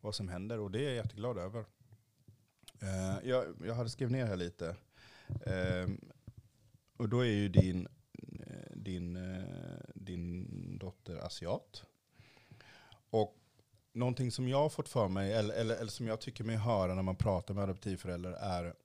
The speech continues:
<clears throat> det är den här bilden utav att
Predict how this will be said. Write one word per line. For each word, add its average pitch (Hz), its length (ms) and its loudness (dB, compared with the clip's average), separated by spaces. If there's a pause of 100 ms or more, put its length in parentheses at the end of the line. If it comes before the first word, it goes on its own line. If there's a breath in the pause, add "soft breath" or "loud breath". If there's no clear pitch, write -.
<clears throat> - 1600 0
det 107 340 0
är 95 340 0 (140)
den 104 240 -6
här 98 220 0
bilden 87 540 -4
utav 85 360 -2
att 82 260 -6